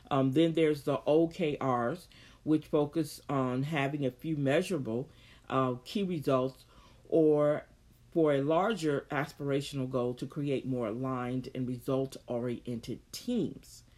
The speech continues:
Um, we'll, we're gonna use some examples along with other strategies to help set your business goals for, uh, the re-, remainder of twenty twenty-one. Okay, we're gonna, and to probably hit on into,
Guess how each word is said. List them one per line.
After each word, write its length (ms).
Um, 400
we'll, 420
we're 140
gonna 180
use 240
some 160
examples 480
along 320
with 160
other 180
strategies 380
to 80
help 340
set 260
your 140
business 400
goals 400
for, 340
uh, 240
the 140
re-, 320
remainder 520
of 120
twenty 260
twenty-one. 640
Okay, 280
we're 120
gonna, 220
and 380
to 320
probably 440
hit 220
on 240
into, 840